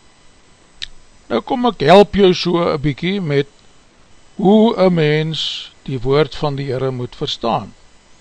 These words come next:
Of een van die maniere, want dit is die hele vakgebied,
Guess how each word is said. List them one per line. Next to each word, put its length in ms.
Of 240
een 220
van 120
die 100
maniere, 500
want 200
dit 160
is 140
die 140
hele 180
vakgebied, 680